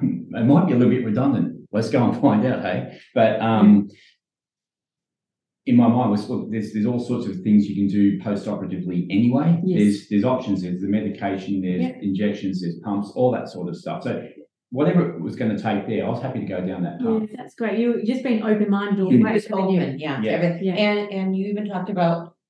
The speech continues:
Speaker 3: uh, the other day you had said you hadn't even taken a pill or anything.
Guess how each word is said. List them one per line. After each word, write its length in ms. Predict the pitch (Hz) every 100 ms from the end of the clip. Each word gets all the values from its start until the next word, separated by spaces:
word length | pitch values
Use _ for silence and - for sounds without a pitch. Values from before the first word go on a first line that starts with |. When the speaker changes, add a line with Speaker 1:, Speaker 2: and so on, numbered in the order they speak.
| 180
Speaker 3:
uh, 300 | 175 160 - - -
the 120 | 180 180
other 240 | 170 165
day 220 | 175 175
you 300 | 175 165 175
had 260 | 170 147 -
said 360 | 170 165 - -
you 220 | 190 202
hadn't 200 | 190 202
even 180 | 170 -
taken 340 | 208 208 180
a 120 | 135 -
pill 360 | 135 113 - 143
or 160 | 135
anything. 600 | 139 135 135 123 127 127